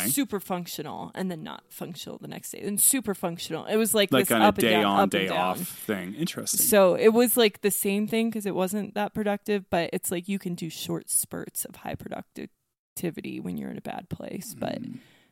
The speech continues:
Speaker 1: it doesn't last for that long. Or, like, a week, but then you get sick. Something happens to you.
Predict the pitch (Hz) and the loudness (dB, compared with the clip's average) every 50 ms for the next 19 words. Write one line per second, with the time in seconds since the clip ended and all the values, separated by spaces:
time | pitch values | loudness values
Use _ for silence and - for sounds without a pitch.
0 | _ _ _ - - - - 196 - - - - - - - - - - - - | _ _ _ -12 -10 -8 -6 -6 -6 -6 -8 -12 -14 -12 -12 -12 -10 -10 -10 -8
1 | - - - - - - 190 190 185 - - - - 208 - - - - - 202 | -8 -10 -10 -10 -12 -12 -12 -12 -14 -14 -14 -12 -12 -12 -12 -12 -12 -12 -12 -4
2 | - - 254 302 302 269 233 214 - 214 190 180 170 196 190 180 170 - - - | 2 6 6 6 8 8 6 4 4 0 -2 -2 -4 -6 -6 -8 -8 -8 -8 -6
3 | - 180 - - 196 196 196 185 160 156 - - - - - - 131 - - - | -4 -2 0 0 0 0 0 -2 -2 -4 -6 -6 -6 -6 -4 -4 -6 -6 -8 -10
4 | - - - - - - - 185 175 - - - 165 160 - - - - - - | -14 -16 -16 -14 -10 -6 -6 -6 -6 -6 -10 -16 -16 -14 -16 -14 -14 -14 -10 -8
5 | - - - - - - - - - | -6 -6 -6 -6 -6 -6 -6 -8 -8